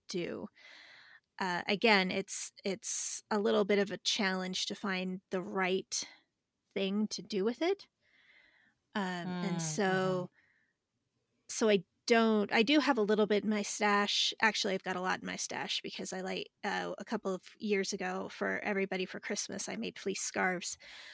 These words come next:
Speaker 1: Um, because you don't have to sew them, you just have to cut them.
Speaker 2: Yeah.
Speaker 1: Um, and, <laughs> and so I've got a whole bunch of scrap left over from that,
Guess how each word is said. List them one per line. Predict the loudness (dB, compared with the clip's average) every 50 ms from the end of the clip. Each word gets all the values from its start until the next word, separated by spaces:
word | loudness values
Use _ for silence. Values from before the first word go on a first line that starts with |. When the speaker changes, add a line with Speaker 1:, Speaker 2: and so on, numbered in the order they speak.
| -20 -20 -20 _ _ -4
Speaker 1:
Um, | -4 -2 -4 -6 -6 -10 -12 _ _ _ -2 0
because | 0 0 2 0 -2 -4 -4 -4
you | -6 -6 -4
don't | -2 -2 -2 -2 -4
have | -4 -6 -6 -6 -4
to | -4 -2 -2
sew | -2 0 2 2 2 2 2
them, | 0 -2 -2 0 0
you | 0 0 -2 -2
just | -4 -6 -6 -6 -6 -6
have | -8 -8 -6
to | -6 -8 -8
cut | -6 -6 -8 -8 -6 -6 -6
them. | -4 -4 -4 -4 -4 -6 -8 -12 -14 -14 -12 -12 -12 -8 -4
Speaker 2:
Yeah. | -2 0 2 4 6 6 6
Speaker 1:
Um, | 4 4 2 0 -2 -4 -6 _ _ _ _ _
and, | 4 6 6 6 6 6 8 8 8 10 8 6 6 2 -2 -4 10 12 12 12 12 12 12
<laughs> | 12 12 10 8 8 8 6 0 -8 -6 -4 -4 -4 2 4
and | 6 8 10
so | 12 12
I've | 12 12
got | 12 12 12 12
a |
whole | 10 10
bunch | 8 6 4 4
of | 2 0
scrap | 4 4 4 4 4 2
left | 0 0 0 0
over | -2 0 -2 -4
from | -4 -4 -4
that, | -2 -2 -2 -2